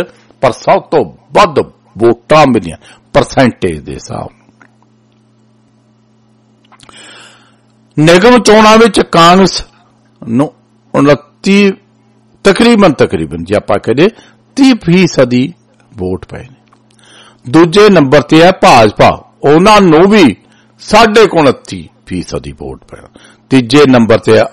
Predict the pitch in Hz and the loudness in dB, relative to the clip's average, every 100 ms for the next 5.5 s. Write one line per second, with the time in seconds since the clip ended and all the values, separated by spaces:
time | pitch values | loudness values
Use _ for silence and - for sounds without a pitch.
0 | 123 120 127 - 131 135 - 156 175 - | 0 2 2 2 2 2 2 0 0 -6
1 | _ _ _ _ 95 95 147 175 220 - | _ _ _ _ -12 -2 0 2 0 0
2 | 160 - 135 139 170 196 214 240 - _ | -4 0 2 4 4 4 2 -2 -6 _
3 | _ _ _ - - 139 127 - 110 101 | _ _ _ -4 -2 0 0 0 -2 0
4 | 101 - 101 101 147 - 107 98 98 90 | -2 -4 -4 0 -2 -2 -6 -4 -4 -4
5 | - - - - | -8 -14 -18 -18